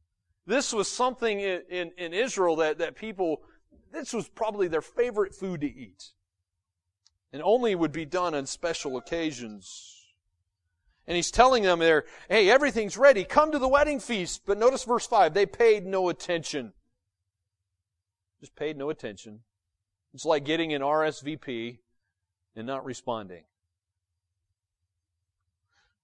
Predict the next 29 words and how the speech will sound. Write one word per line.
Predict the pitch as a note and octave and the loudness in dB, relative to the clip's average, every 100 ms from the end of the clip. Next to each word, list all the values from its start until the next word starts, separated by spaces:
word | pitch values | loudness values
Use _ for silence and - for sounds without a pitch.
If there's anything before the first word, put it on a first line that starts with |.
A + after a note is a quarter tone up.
| _ | _
The | - | -14
second | - F#3+ E3+ | -6 -4 -4
invitation's | E3+ D3 E3 D#3+ D3+ B2+ | -6 -4 -4 -4 -6 -12
ignored. | C3 C#3+ F3 C#3 G2+ - _ _ _ _ _ _ _ _ _ _ - | -12 -6 -4 -4 -6 -14 _ _ _ _ _ _ _ _ _ _ -8
And | D#3+ | -6
if | F3 | -4
you | F#3+ | -4
look | G3 - | -2 2
at | A3+ F3+ - | 2 2 0
Luke's | D#3 F#3+ C#4 - - - | -4 -2 -2 -4 -12 -14
gospel | D#3 D3+ D3 - - D#3 | 0 2 2 0 -4 -4
and | D3+ | -2
his, | F#3 A3+ - _ _ - | -2 -4 -8 _ _ -2
his | A#3+ G#3+ | -2 2
gospel | F#3 D#3+ - D#3+ | 4 4 2 -4
account | D3 F#3 E3+ | -6 -4 -6
in | D3 | -6
Luke, | D#3 B3 F3+ - - - | -2 -2 -2 -10 -20 -6
Luke | F#3 D4 F4 - | 4 6 4 2
actually | A3+ - A3 F#3+ | 0 0 0 2
elaborates | E3 D#3 G#3 D4+ A#3+ E3+ C#3+ - | 4 4 6 6 6 4 2 -2
here | F3 D3 | -2 0
a | |
little | C#3+ D3+ C#3 | 2 0 0
bit | C#3+ E3 - _ _ _ | 0 0 -2 _ _ _
and | F#3+ F#3+ F#3+ | -4 -2 0
mentions | C4+ - G#3+ F#3+ | 0 0 -6 -8
specific | - G3 - D#4 E4 C#4+ - | -4 -4 -2 -2 -2 -4 -4
excuses | G3+ - - - A3+ E4+ - G#3 F3+ A3+ G#3+ - | -6 -6 -8 -2 0 0 0 2 2 0 -4 -10